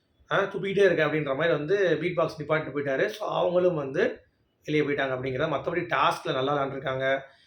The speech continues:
நிறைய இடங்கள்ல பாயிண்ட் எடுத்து பேசியிருக்காங்க, நிறைய இடங்கள்ல அவங்களுடைய பெர்ஃபார்மன்ஸ் வந்து இருந்திருக்கு. குறிப்பா அந்த வீக்லி டாஸ்க்ல அவங்களுடைய பெர்ஃபார்மன்ஸ் வந்து ரொம்ப ஹைலைட்டா இருந்திருக்கு. ஆனால்,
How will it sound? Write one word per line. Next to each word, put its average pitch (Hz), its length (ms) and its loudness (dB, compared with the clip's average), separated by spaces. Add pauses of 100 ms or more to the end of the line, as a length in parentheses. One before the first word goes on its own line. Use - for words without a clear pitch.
(140)
நிறைய 139 220 2
இடங்கள்ல 156 360 0
பாயிண்ட் 147 280 -2
எடுத்து 143 200 -8
பேசியிருக்காங்க, 131 540 -2 (100)
நிறைய 165 460 0
இடங்கள்ல 170 440 2 (100)
அவங்களுடைய 143 300 -2 (100)
பெர்ஃபார்மன்ஸ் 151 480 -2
வந்து 135 160 -8
இருந்திருக்கு. 131 440 -4 (440)
குறிப்பா 180 380 -2
அந்த 160 120 0
வீக்லி 190 320 -4
டாஸ்க்ல 156 400 -2
அவங்களுடைய 139 380 -2
பெர்ஃபார்மன்ஸ் 139 420 -4
வந்து 135 100 -6
ரொம்ப 147 300 -2
ஹைலைட்டா 139 340 -2
இருந்திருக்கு. 123 400 -6 (180)
ஆனால், 131 360 0